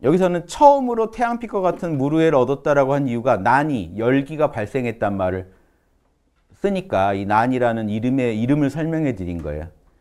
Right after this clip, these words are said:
실제로는 이전에도 이미 지관상원을 얻은 순간 이 열기는 이미 생겼다고 봐야 된다. 요게 또 자명한 얘기고요.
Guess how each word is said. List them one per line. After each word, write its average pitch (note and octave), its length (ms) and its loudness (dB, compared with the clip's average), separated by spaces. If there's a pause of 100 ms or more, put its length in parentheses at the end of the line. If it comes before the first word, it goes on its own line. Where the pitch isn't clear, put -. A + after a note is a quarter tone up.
(240)
실제로는 A3 800 2 (160)
이전에도 A#2+ 540 -2
이미 A2+ 360 -2
지관상원을 B2+ 760 0
얻은 G2+ 300 -2
순간 E3+ 520 0 (400)
이 A#2 180 -2
열기는 G#2+ 460 0
이미 G#2+ 180 -2
생겼다고 D3 580 -4
봐야 E2+ 220 -6
된다. D2 300 -12 (840)
요게 G2+ 260 -2
또 G2 80 -4
자명한 F#2+ 460 -4
얘기고요. D#2+ 540 -6